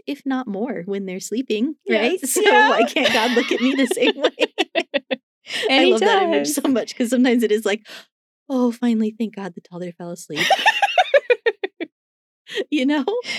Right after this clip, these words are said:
Speaker 2: Yeah.
Speaker 1: So, yeah, maybe he likes to just kinda let us drool on his shoulder a little bit.
Speaker 2: <laughs>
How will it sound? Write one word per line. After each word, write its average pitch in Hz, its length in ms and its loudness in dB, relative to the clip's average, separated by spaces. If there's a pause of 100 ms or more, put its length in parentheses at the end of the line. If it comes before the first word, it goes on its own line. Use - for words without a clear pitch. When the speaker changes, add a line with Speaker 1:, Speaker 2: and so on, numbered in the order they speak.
(200)
Speaker 2:
Yeah. 202 320 -2
Speaker 1:
So, 240 460 -4 (240)
yeah, 254 440 -6
maybe 247 340 0
he 311 160 -6
likes - 300 -8
to - 60 -14
just 170 240 -10
kinda 175 240 -6
let 170 140 -4
us 170 240 -10 (760)
drool 175 220 -8
on 170 120 -10
his 180 120 -10
shoulder 180 300 -8
a - 20 0
little - 320 0
bit. 370 960 -4
Speaker 2:
<laughs> - 40 -20